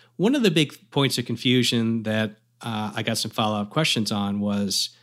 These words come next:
"Derek, you know, you've talked about this idea of compounded returns or compounded annual growth rate. Could you break that down a little bit more?"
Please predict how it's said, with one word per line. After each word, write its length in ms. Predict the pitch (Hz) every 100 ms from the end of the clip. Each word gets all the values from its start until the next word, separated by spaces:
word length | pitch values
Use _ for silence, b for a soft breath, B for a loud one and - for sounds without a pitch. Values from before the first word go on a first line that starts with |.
| b b b b b _ -
"Derek, 360 | 131 131 123
you 80 | 135
know, 160 | 127 120
you've 480 | 120 - 131 120
talked 320 | - 135 131 135
about 600 | 120 117 113 113 - 165
this 220 | 113 -
idea 460 | 113 104 113 110
of 300 | 104 101 - _ _ _
compounded 600 | - 135 127 123 123 117
returns 640 | 113 113 117 113 113 110 104
or 60 |
compounded 640 | 104 127 117 120 120 110
annual 360 | 110 110 110 104
growth 400 | 101 104 107 -
rate. 300 | 110 104 104
Could 160 | 104 120
you 40 |
break 260 | 131 131 127
that 180 | 117
down 200 | 113 104
a 40 | 98
little 200 | 98 90
bit 120 | 95
more?" 240 | 92 80